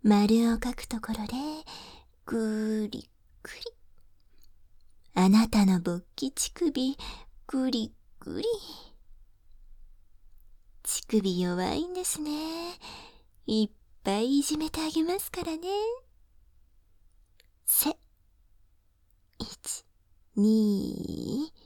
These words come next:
三。横、立って、立て。あなたの乳首の上を背を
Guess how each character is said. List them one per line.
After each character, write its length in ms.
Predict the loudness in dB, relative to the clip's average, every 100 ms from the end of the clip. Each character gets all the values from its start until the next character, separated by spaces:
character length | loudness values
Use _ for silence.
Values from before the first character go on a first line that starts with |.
| _ _ _ _ _
三。 460 | -6 -4 -2 -2 -4 -8 _ _ _ _ _ _ _ _ _ _ _ _ _ _ _ _ _ _ _
横、 380 | 2 2 0 -8
立 80 | -8 _ _ _ _ _ -2
っ 60 | 2 2 2 0 -2 -8 _ _ -14
て、 180 | -10 -10 -12 _ _ _ _ _ _ -14
立 260 | -6 -4 -2
て。 180 | 0 -2 _ _ _ _ _ _ _ _ _ _ _ _ _ _ _ _ _ _ _ _ _ _ _
あ 120 | 6 8
な 160 | 8
た 160 | 6 6
の 160 | 6 4
乳 220 | 0 0
首 280 | 0 0 2
の 280 | 4 4
上 240 | 4 4 2
を 320 | 2 2 0 -4 -20 -20 _ _
背 380 | -4 2 6
を 40 | 6